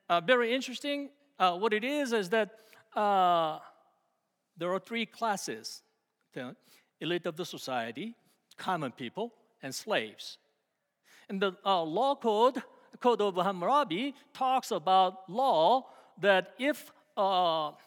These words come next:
noble person, something wrong he did, if his animal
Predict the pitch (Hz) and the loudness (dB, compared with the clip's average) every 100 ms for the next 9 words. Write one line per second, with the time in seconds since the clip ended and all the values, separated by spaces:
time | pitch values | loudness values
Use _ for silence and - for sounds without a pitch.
0 | _ _ _ 147 175 294 349 349 - 294 | _ _ _ -6 0 2 2 0 -2 -4
1 | 202 - 202 120 113 _ _ _ - 254 | -2 0 -2 -2 -10 _ _ _ -6 -2
2 | 254 247 220 202 190 180 165 156 143 131 | -2 -2 -4 -4 -6 -10 -12 -16 -20 -20
3 | _ 147 151 175 180 170 170 - 143 139 | _ -8 -4 -2 -2 -4 -8 -8 -6 -4
4 | 196 233 254 254 - - 135 - 143 175 | -4 -2 -2 -4 -16 -10 -10 -6 -4 -4
5 | 156 - 180 233 262 185 143 143 190 | -4 -6 -4 -2 -2 -2 -2 -2 -4